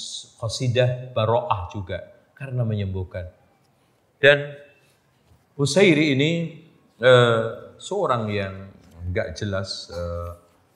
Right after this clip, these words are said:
lebih kepada filosof ya, sufi,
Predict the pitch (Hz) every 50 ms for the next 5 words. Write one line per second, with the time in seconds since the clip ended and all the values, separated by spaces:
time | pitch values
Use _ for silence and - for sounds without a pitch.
0 | _ - _ _ - 87 85 85 98 95 87 - - 95 87 95 92 92 92 95
1 | 95 92 90 - - - - _ _ - - - - _ _ - 107 101 101 95
2 | - - 104 101 - - - - 92 92 98 95 - - - - 131 120 - -
3 | 107 107 113 - - - -